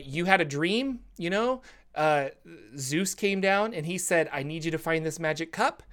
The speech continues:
Uh, and you guys all wake up, you get together, you're like, "Did you have the dream? You have the dream? All right, we gotta go assemble a crew." Uh, and then you go have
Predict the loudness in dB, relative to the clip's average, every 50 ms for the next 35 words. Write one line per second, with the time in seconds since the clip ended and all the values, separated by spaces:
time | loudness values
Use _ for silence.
0 | -20 -20 -20 -20 -20 -14 0 4 8 8 10 10 8 6 4 2 0 0 2 2
1 | 2 0 -2 -6 -12 -16 -20 -14 -10 -2 2 4 4 6 6 6 6 8 6 6
2 | 2 2 2 0 0 0 -2 -6 -6 -2 -2 -2 -2 0 0 0 0 2 0 0
3 | 0 0 0 0 -2 -4 -8 -2 2 2 2 4 2 0 0 0 -2 0 0 0
4 | 0 0 -2 -2 -2 0 0 0 2 2 4 4 4 4 2 0 0 2 2 2
5 | 2 4 2 2 2 2 0 2 2 0 0 0 -2 -4 -2 -2 -2 -4 -6 -10
6 | -18 -20 -20 -20 -20 -16 _ -2 0 2 2 2 2 0 0 -2 -2 0 0 0
7 | 0 -2 -4 -8 -8 -8 -2 2 4 4 4 4 6 4 4 4 4 0 -8